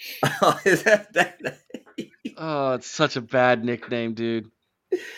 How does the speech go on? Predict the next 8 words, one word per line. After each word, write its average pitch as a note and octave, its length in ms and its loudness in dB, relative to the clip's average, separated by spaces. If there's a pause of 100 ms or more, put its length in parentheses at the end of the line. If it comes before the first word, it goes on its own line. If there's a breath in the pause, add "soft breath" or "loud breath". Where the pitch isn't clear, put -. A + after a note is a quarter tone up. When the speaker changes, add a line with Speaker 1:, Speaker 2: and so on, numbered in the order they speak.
(420 loud breath)
Speaker 1:
Uh, - 400 2 (920 soft breath)
this F#3+ 280 6
show's C#3 380 4
magic. A2 540 2
I C#3 160 6
don't G#2 180 2
care. G#2 400 0
<laughs> - 40 -10